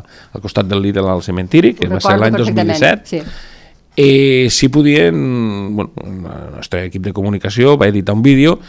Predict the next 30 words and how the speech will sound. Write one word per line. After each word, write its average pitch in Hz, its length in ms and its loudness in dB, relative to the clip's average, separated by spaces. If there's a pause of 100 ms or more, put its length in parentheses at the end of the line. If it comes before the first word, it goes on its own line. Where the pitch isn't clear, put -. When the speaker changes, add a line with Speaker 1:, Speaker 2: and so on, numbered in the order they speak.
(400)
Speaker 1:
eh, 107 240 -4
si - 160 -4
ens, 104 140 -4 (340)
i - 160 -8
si - 140 -4
els 95 100 -4
hi 98 80 -6
cediríem 98 480 0
les 101 160 -2
imatges 98 360 -4
per 92 200 0
tal. - 180 -8
Diu, 90 100 -8
«Sí, 90 160 -6
sí, 85 180 -6
ja 82 100 -4
podeu 87 220 -10
agafar, - 260 -14
és 92 80 -16
cap - 160 -14
problema.» - 320 -14
A - 580 -20
partir - 300 -2
d'aquí 151 580 6 (640)
va 92 100 -6
passar 127 380 0
de 127 180 2
que 143 360 2 (560)
va 98 80 -2
anar, 110 420 -4